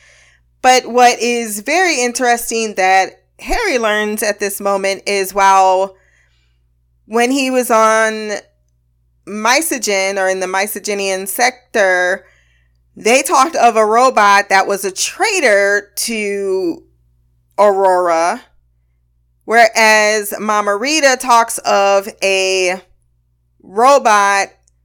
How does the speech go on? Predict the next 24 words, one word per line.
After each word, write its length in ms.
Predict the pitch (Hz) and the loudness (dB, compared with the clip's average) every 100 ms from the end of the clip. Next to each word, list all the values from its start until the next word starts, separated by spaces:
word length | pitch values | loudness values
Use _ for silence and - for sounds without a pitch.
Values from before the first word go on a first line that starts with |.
| _ - | _ -6
that 200 | 202 202 | -2 0
was 140 | 220 | 0
considered 600 | 220 226 214 226 208 208 | -2 -6 -4 -2 -2 -2
a 80 | 185 | -4
savior 680 | 180 - 247 294 262 208 196 | -6 -2 0 0 -2 -2 0
or 520 | 196 - 196 190 180 | 0 0 -2 0 0
a 40 | |
friend, 640 | 180 - 285 262 214 208 208 | -4 -2 0 2 0 -2 -6
and 260 | - 208 | -6 -2
that 180 | 190 190 | 0 0
that 440 | 196 185 170 - _ _ _ _ _ _ _ _ | 2 2 0 -6 _ _ _ _ _ _ _ _
robot 840 | - 175 220 254 233 208 180 175 170 _ _ _ _ _ _ _ _ _ _ _ | -16 0 2 4 4 4 4 2 -2 _ _ _ _ _ _ _ _ _ _ _
would, 680 | 185 208 208 202 196 190 | -4 2 4 6 4 2
um, 760 | 185 185 185 180 170 170 175 185 _ _ _ _ _ | 2 2 4 2 0 -4 -10 -18 _ _ _ _ _
it 80 | 202 | 0
was 140 | 214 220 | 2 2
the 120 | 202 | 0
enemy 420 | 247 294 226 170 - | 0 0 -2 -4 -2
of 180 | 185 | -2
the 100 | 180 156 | -2 -2
original 440 | 185 185 180 185 175 | -2 -2 -4 -4 -4
planet, 380 | 190 175 160 170 | -4 -6 -6 -6
which 260 | 175 - | -8 -6
they 520 | 180 170 156 160 170 | -4 -2 -2 -6 -8